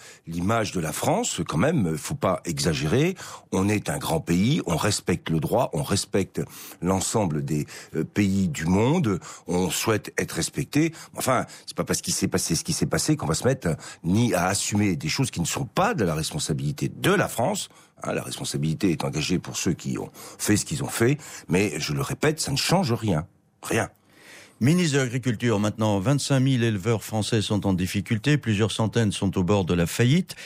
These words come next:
Speaker 2: En juin, un accord éleveurs, industriels et grande distribution avait fixé un objectif à atteindre, un prix de quatre euros cinquante le kilo pour les éleveurs. On était à trois euros soixante-cinq.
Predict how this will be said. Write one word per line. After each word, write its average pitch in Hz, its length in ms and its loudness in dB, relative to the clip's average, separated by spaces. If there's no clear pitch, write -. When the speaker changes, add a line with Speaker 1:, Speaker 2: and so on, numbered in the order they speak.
Speaker 2:
En 120 140 4
juin, 113 420 4
un 120 140 0
accord 110 500 0
éleveurs, 101 640 0
industriels 117 640 0
et 87 80 -2
grande 156 200 2
distribution 113 640 0
avait 117 120 2
fixé 117 320 -2
un 110 80 2
objectif 123 480 0
à 110 60 4
atteindre, 147 400 2
un 113 80 2
prix 147 240 -2
de 113 140 0
quatre - 400 -2
euros 123 260 0
cinquante 127 560 -2
le 110 80 0
kilo 113 340 2
pour 92 220 -2
les 90 160 0
éleveurs. 123 400 2
On 107 100 2
était 131 200 0
à 113 80 2
trois 147 240 -2
euros 131 280 0
soixante-cinq. 135 760 0